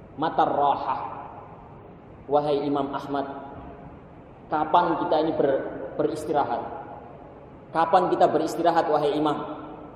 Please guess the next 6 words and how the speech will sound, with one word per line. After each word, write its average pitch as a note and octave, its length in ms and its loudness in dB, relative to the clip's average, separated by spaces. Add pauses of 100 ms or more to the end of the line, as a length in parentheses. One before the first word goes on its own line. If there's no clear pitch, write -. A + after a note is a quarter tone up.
(1040)
Umat F3+ 240 2
Islam F#3+ 560 2
ini G#3 100 0 (2250)
banyak G#3 420 2
sekali F3+ 400 4
aktivitas-aktivitasnya. F3 1400 0